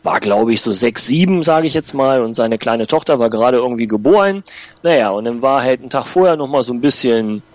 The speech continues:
man sieht sich auch nicht so oft, wenn, wenn der Freund nicht vor Ort ist, hat man so ein bisschen geredet und ist essen gegangen und sowas halt. Ja, und den nächsten Tag war dann eben klar, er hatte uns Ka-, Karten besorgt, wie gesagt, zu viert dann, wir beide als sechsundneunzig Fans, er und sein Sohn.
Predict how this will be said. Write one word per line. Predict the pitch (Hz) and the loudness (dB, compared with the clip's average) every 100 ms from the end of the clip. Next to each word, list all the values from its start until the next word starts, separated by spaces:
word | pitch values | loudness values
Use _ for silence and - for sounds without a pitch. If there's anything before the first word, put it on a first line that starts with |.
| - - - - | -20 -20 -20 -6
man | 113 | -4
sieht | 117 202 | -2 -2
sich | 190 170 | 0 2
auch | 147 | 2
nicht | 151 127 | 0 -2
so | 143 | 0
oft, | 139 135 - | 0 -2 -2
wenn, | 135 123 120 | -4 -2 -4
wenn | 127 123 | -2 0
der | |
Freund | 120 135 127 | 0 0 -2
nicht | 131 | -2
vor | - 127 | -4 0
Ort | 117 117 | 2 0
ist, | - 117 - - - - | 0 -4 -4 -12 -18 -8
hat | 135 | -4
man | 139 | -2
so | 123 | -2
ein | |
bisschen | 120 - 120 107 104 | -2 0 -2 -4 -4
geredet | 110 98 113 120 113 107 | -4 0 4 4 4 2
und | 107 | -2
ist | 98 104 | -6 -2
essen | 139 160 | -2 0
gegangen | 123 113 110 | 0 0 -2
und | 113 | -2
sowas | 113 107 - | -2 -2 0
halt. | 101 95 - - - - - - | 0 0 -4 -16 -14 -16 -12 -2
Ja, | 127 | 0
und | 120 | 2
den | 120 | 2
nächsten | 165 175 175 | 2 0 -2
Tag | 165 131 | -6 -2
war | 151 | -2
dann | 147 143 | -2 -2
eben | 143 135 | -6 -6
klar, | - 123 135 131 | -2 0 0 0
er | 120 | -4
hatte | 123 139 | -4 -4
uns | 123 113 | -4 -2
Ka-, | 160 160 160 - - | -2 -4 -6 -18 -8
Karten | 185 196 208 | -4 -4 -2
besorgt, | 196 170 170 180 180 | -2 2 2 2 -2
wie | 160 | -6
gesagt, | 147 147 - | 0 0 -2
zu | 135 | -6
viert | - 185 196 | -2 0 2
dann, | 170 156 156 160 | 2 0 -2 -4
wir | 147 143 | -2 2
beide | 139 139 139 135 | 2 2 4 2
als | 120 113 | 0 -4
sechsundneunzig | 127 - 113 151 180 170 | -6 -6 0 0 0 -4
Fans, | - 139 135 131 | 0 0 0 -4
er | - 131 123 | -2 0 0
und | 117 113 | -2 -6
sein | 98 101 | -6 -4
Sohn. | 104 180 240 254 | 2 4 4 0